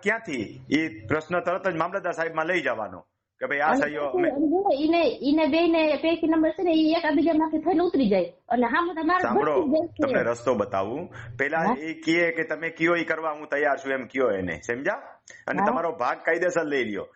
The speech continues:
Speaker 1: એના, એના કાગળ કમ્પ્લીટ થઈ દે, જવા દ્યો. પછી કદાચ
Speaker 2: હા.
Speaker 1: તમે રસ્તાનો હક જતો કર્યો હોય ને, તો પણ તરત જ મારો રસ્તો અટકે છે એમ કરીને મામલતદારમાં ફરિયાદ દાખલ કરવાની, એને કહેવાનું કે આ રસ્તાનો હક જતો કર્યો એ બીજો હતો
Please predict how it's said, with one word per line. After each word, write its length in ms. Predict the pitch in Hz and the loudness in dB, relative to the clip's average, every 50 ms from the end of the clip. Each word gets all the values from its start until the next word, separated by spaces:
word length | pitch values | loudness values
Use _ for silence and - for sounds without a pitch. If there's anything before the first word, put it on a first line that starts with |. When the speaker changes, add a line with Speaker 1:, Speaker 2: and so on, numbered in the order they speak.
| _ _ - | _ _ -4
Speaker 1:
એના, 240 | 139 156 151 - - - - - - - - - | -2 0 0 -2 -4 -10 -20 -20 -20 -8 -4 0
એના 160 | 135 165 165 | 0 0 0
કાગળ 340 | 160 170 160 170 165 180 170 | 0 -2 -2 -2 -2 -4 -2
કમ્પ્લીટ 420 | 170 170 170 160 180 180 151 - | -2 -4 -2 0 0 0 0 -2
થઈ 160 | 160 147 143 | -4 -4 -4
દે, 180 | 127 123 117 104 | -6 -8 -6 -4
જવા 220 | 107 110 110 107 | -4 -2 -2 -2
દ્યો. 240 | 98 92 92 85 - _ _ _ _ - | -2 -4 -6 -10 -12 _ _ _ _ -6
પછી 160 | 135 147 170 | -4 -2 -2
કદાચ 260 | 165 170 165 175 170 226 | -2 0 0 0 0 0
Speaker 2:
હા. 60 | 247 | 0
Speaker 1:
તમે 180 | - 190 170 | -2 -2 -2
રસ્તાનો 400 | 147 147 147 - - 170 170 175 | -2 -2 -2 -4 -4 -4 -4 -4
હક 240 | 165 165 180 160 127 | -6 -6 -6 -4 -4
જતો 240 | 143 151 - 180 170 | -4 -2 0 0 0
કર્યો 240 | - 180 196 208 208 | 2 0 0 2 2
હોય 140 | 202 202 185 | 2 2 0
ને, 100 | 180 165 | 0 0
તો 160 | - 190 185 | 0 -2 -2
પણ 140 | - 185 180 | 0 -2 -4
તરત 400 | - - 190 196 - - 214 180 | -2 -2 -4 -2 0 -2 -2 -2
જ 40 | 139 | -2
મારો 320 | 135 139 151 160 185 190 | -4 -4 -2 -4 -4 -6
રસ્તો 340 | 170 165 165 165 - 175 180 | -6 -8 -8 -4 0 0 2
અટકે 440 | 165 151 165 - - - 185 180 175 | 2 2 0 -2 -2 -2 -2 0 0
છે 360 | 175 190 180 151 131 - - | 0 -2 -2 -4 -6 -8 -6
એમ 180 | - 170 185 175 | -4 -2 -2 0
કરીને 300 | 160 165 165 165 165 165 | -2 -2 -2 -2 -4 -4
મામલતદારમાં 600 | 143 143 147 147 160 151 147 156 151 156 160 156 | -2 -2 -2 -2 -2 -2 -2 -4 -2 -2 -4 -4
ફરિયાદ 300 | 151 170 185 202 196 175 | -2 -2 -2 -2 -2 -2
દાખલ 260 | 175 170 - 165 156 | -4 -4 -4 -4 -2
કરવાની, 300 | 131 147 143 147 143 147 | -2 -2 -2 -2 -2 -4
એને 100 | 147 147 | -4 -4
કહેવાનું 460 | 147 156 180 196 185 170 156 151 147 - - - - - | -2 -2 -2 -2 -2 -4 -6 -10 -14 -16 -16 -16 -8 -4
કે 80 | - 151 | -2 0
આ 200 | 151 156 170 180 | 0 0 -2 -4
રસ્તાનો 440 | 175 175 170 - 185 180 175 170 170 | -4 -6 -6 -6 -6 -6 -4 -4 -6
હક 160 | 180 160 147 | -4 -4 -4
જતો 200 | 185 185 202 190 | -4 -2 -2 -4
કર્યો 200 | 175 196 190 190 | -2 -2 -2 -2
એ 60 | 190 | -4
બીજો 260 | 190 208 190 202 202 | -4 -4 -4 -2 -2
હતો 380 | 175 160 - - 120 85 - | -2 -2 -4 -4 -6 -8 -8